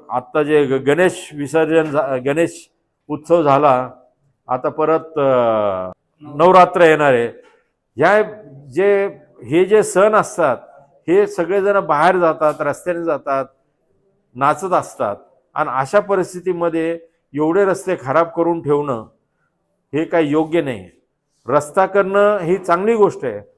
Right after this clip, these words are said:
पण मला वाटतं हे पूर्ण रस्ते करायचं जे आहेत त्यांनी घाट घातलाय हा इलेक्शन डोळ्यासमोर ठेवून घातलेला आहे आणि त्यांचा वेळ जो आहे, तो चुकलेला आहे. त्यांनी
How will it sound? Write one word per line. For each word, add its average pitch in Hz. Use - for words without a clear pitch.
पण 156
मला 175
वाटतं 190
हे 185
पूर्ण 190
रस्ते 190
करायचं 185
जे 175
आहेत 156
त्यांनी 160
घाट 135
घातलाय 135
हा 175
इलेक्शन 175
डोळ्यासमोर 196
ठेवून 190
घातलेला 139
आहे 104
आणि 156
त्यांचा 190
वेळ 131
जो 185
आहे, 120
तो 185
चुकलेला 202
आहे. 113
त्यांनी 196